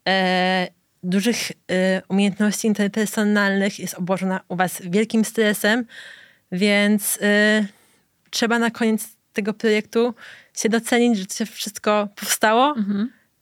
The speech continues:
Speaker 1: e, i, i cieszyć z tego się efektu finalnego, nie? I że to się dowiozło w jaki tam sposób, w ile procent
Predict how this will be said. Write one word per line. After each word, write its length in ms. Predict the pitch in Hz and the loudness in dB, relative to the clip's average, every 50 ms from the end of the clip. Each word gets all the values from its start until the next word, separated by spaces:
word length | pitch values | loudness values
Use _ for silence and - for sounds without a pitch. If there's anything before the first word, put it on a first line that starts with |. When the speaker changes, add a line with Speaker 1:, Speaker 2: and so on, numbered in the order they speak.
| _ _ - | _ _ -4
Speaker 1:
e, 440 | 196 196 202 202 202 202 208 208 208 | 0 0 2 2 2 2 2 0 -2
i, 480 | 208 - 208 208 214 214 214 214 214 - - 202 202 190 | -2 -2 0 0 2 2 2 0 0 -2 -4 -4 -4 -4
i 60 | 196 | -6
cieszyć 240 | - 202 - 214 - | -8 -12 -12 -12 -10
z 40 | |
tego 240 | - 220 208 214 214 | -10 -8 -6 -6 -8
się 200 | - - - 208 | -8 -8 -6 -6
efektu 320 | 208 - - 208 - - 208 | -6 -6 -8 -10 -10 -10 -10
finalnego, 640 | - - 214 214 214 214 214 214 208 196 170 170 175 | -4 -2 0 2 2 2 2 0 0 0 -2 -4 -4
nie? 260 | 165 170 175 185 196 | -4 -4 -2 -2 -2
I 60 | 190 | -4
że 80 | 180 180 | -6 -8
to 120 | - 196 | -10 -10
się 220 | 180 - 196 185 180 | -8 -4 -4 -4 -2
dowiozło 560 | 180 175 190 185 214 233 226 202 - 185 170 | -2 -2 0 2 4 4 4 2 2 0 -2
w 100 | 165 160 | -2 -2
jaki 200 | 196 196 196 - | -4 -4 -4 -4
tam 240 | - 202 185 185 175 | -2 -2 0 0 -2
sposób, 460 | - - - - 196 185 - 196 175 - | -4 -8 -4 -4 -2 -2 -2 -6 -6 -4
w 60 | - | -2
ile 160 | 190 196 190 | 0 0 0
procent 440 | 190 - 190 - 190 190 190 - | 2 0 0 2 2 0 0 -4